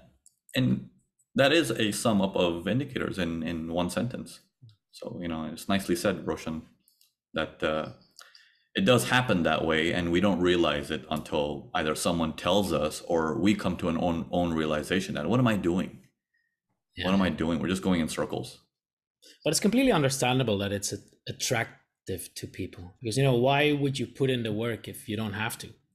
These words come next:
Speaker 2: That's, that would be stupid.
Speaker 1: Absolutely, absolutely. I mean, isn't, isn't, don't we do that with family as well?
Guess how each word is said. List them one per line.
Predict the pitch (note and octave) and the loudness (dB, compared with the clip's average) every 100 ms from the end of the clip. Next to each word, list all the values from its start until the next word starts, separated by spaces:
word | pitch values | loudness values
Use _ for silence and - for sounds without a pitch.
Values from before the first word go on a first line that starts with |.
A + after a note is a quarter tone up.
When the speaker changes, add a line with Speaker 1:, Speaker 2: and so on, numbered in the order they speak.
| _ _ - F#2+ F#2 | _ _ -18 -14 -10
Speaker 2:
That's, | G2+ G2 - - - | -8 -6 -6 -8 -8
that | G#2+ | -6
would | A2 | -6
be | F#2+ | -6
stupid. | F2+ - A2+ F#2+ - _ _ - | -6 -4 -4 -8 -14 _ _ -6
Speaker 1:
Absolutely, | C3 C#3 C#3+ D3+ - - - | -4 -2 -2 -4 -6 -12 -6
absolutely. | G2+ F#2+ F2 E2+ - - _ - | -4 -4 -4 -4 -6 -10 _ -2
I | |
mean, | C3+ C#3 | 2 4
isn't, | D3+ D3 | 4 4
isn't, | C3+ C3 B2+ B2 G2+ | 2 2 0 -2 0
don't | A#2 | 4
we | A#2 | 4
do | G#2+ G#2+ | 6 6
that | G2 - | 4 4
with | F#2 | 0
family | - F#2 F#2 F#2 | 2 2 4 4
as | F2 D#2+ | 2 0
well? | E2+ F#2 | -2 -2